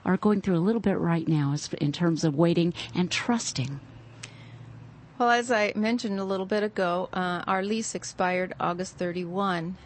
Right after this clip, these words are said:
Speaker 2: Uh, we have been waiting, uh, for a new lease.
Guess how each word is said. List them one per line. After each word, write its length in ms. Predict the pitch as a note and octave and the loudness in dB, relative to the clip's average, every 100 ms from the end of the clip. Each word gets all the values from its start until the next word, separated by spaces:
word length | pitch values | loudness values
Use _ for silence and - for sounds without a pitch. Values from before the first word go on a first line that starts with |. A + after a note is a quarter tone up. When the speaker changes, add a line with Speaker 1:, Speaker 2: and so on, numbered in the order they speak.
| - | -14
Speaker 2:
Uh, 260 | F3+ E3+ E3 | -8 -6 -4
we 180 | F3 F#3 | -4 -4
have 120 | F#3 | -4
been 380 | F3+ F3+ F3 E3+ | -2 -4 -4 -4
waiting, 640 | F3+ F#3+ G3 F3 F#3 G3 - | 0 0 2 0 0 -4 -4
uh, 280 | F3+ E3+ F3 | -4 -4 -6
for 380 | - G3+ F#3+ | 0 2 4
a 120 | F3+ E3 | 2 0
new 240 | F3+ B3+ | 4 4
lease. 600 | C#4 F#3 E3+ F3+ - - | 4 0 0 -2 -6 -10